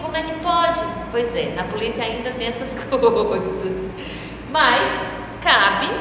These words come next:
a, ao interessado, né, que se sentir, é, prejudicado por uma lei que fere a Constituição, entrar na justiça. Então tem várias coisas aqui que merecem ser revistas, que é uma das coisas que eu brigo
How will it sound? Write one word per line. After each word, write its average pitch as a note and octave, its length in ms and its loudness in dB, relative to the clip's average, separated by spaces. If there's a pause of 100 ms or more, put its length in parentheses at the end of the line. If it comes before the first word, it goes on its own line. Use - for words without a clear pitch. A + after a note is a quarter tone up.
(100)
a, A3+ 380 0
ao B3+ 320 4
interessado, G3+ 1000 0 (760)
né, F#3 240 -4 (180)
que D4+ 160 -4
se D#4 220 0
sentir, A#3 920 -2 (720)
é, F#3 420 -2
prejudicado D4 1000 0
por A#3+ 100 0
uma A#3+ 200 -2
lei F#3+ 460 0
que B3 100 -6
fere G3+ 380 0
a G3 120 0
Constituição, C#4+ 640 -4 (400)
entrar B3 180 -6
na C4+ 180 -4
justiça. G4 400 -6 (360)
Então B3 120 -8 (100)
tem C#4+ 100 -8
várias B3+ 400 -2
coisas C#4 360 -4
aqui B3 360 -6 (420)
que - 140 -8
merecem A3 520 -2 (140)
ser - 180 0
revistas, B3 540 -2 (320)
que A#3+ 80 -2
é A#3 60 2
uma C4 200 4
das C#4 160 4
coisas C4+ 340 2
que - 80 -4
eu C4 100 4
brigo A#3 460 0